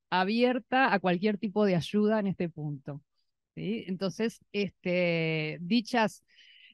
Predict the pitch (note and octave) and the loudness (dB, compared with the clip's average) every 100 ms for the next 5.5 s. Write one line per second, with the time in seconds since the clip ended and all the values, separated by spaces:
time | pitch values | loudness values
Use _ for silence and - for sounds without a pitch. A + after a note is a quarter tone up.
0 | _ _ A3 A#3 - G#3+ G3 F3+ F3 E3+ | _ _ 2 2 2 2 2 2 2 -2
1 | - B3 C#4+ D4+ D#4+ - G3 F3+ E3 D#3+ | 0 2 2 2 0 -2 -4 -2 -2 -2
2 | D3+ D3 D3 E3 F3 E3+ F3+ E3+ F3 E3+ | -2 -4 -6 -6 -4 -2 -2 -2 -4 -4
3 | F#3+ G#3 G#3 F3+ E3+ E3 E3 F#3+ A3+ - | -2 -2 -2 0 0 -2 -2 -4 -4 -4
4 | F#3+ G3+ F3+ E3 G#3 A3 B3+ G3+ G3 - | 0 0 0 2 0 2 -2 0 -2 -4
5 | F3 E3+ E3 F#3+ G3+ | -6 -4 -4 -2 -2